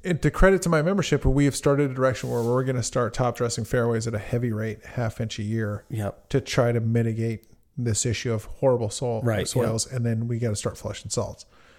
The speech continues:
Speaker 1: So we've, we've conti-, we started a program of top dressing, and then we were gonna, the,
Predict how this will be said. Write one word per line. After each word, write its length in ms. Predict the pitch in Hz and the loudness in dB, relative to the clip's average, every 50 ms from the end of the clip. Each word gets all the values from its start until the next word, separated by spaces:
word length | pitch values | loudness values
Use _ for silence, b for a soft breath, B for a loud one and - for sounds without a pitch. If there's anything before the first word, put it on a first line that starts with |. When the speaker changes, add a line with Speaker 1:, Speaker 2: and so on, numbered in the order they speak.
| b b b b b | b b b b b
Speaker 1:
So 240 | - - - 143 131 | 0 4 6 6 6
we've, 320 | 131 139 143 135 135 - - - 139 - - _ - - | 6 6 4 2 0 -4 -10 -12 -12 -12 -12 _ -12 -4
we've 240 | 151 151 139 - - | -2 -2 -2 -2 -2
conti-, 300 | - 139 - - 151 95 | -4 -4 -2 -2 -4 -4
we 220 | 120 139 139 131 120 | 0 0 0 0 0
started 360 | - - 147 139 139 135 135 | 0 2 2 2 4 2 0
a 200 | 135 131 127 127 | 0 0 0 -2
program 480 | 123 - 147 143 135 135 135 135 135 131 | 2 4 4 6 6 4 4 2 2 2
of 140 | 123 113 - | 0 0 2
top 260 | - 143 139 143 143 - | 4 4 6 4 4 2
dressing, 560 | 135 123 123 - - 156 160 160 147 - - - | 0 0 0 0 -2 -2 -2 -4 -6 -8 -12 -8
and 220 | 147 135 123 120 123 | -4 -4 -2 -2 -2
then 160 | 120 120 120 | -2 -2 -2
we 80 | 127 127 | -2 0
were 140 | 123 127 | 0 0
gonna, 260 | 123 131 127 123 123 123 b b b b b b b b b b b b b b b _ - - | 0 0 0 0 -2 -4 b b b b b b b b b b b b b b b _ -6 -2
the, 640 | 170 151 147 165 165 156 156 151 143 123 - - | 0 6 8 8 8 10 8 6 4 2 -2 -6